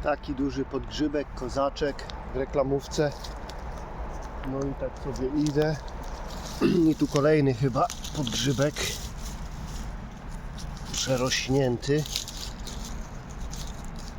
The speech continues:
Ale taki do suszenia. Do suszenia się nada. Także zabieramy.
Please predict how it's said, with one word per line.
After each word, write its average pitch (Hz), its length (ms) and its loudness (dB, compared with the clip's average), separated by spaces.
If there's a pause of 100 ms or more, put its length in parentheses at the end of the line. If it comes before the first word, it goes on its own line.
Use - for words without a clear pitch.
(2500)
Ale 135 140 -2
taki 139 280 -4
do 123 120 4
suszenia. 127 560 2 (1040)
Do 127 120 0
suszenia 120 480 0
się 120 180 0
nada. 117 320 2 (2000)
Także 120 400 -2
zabieramy. 127 600 4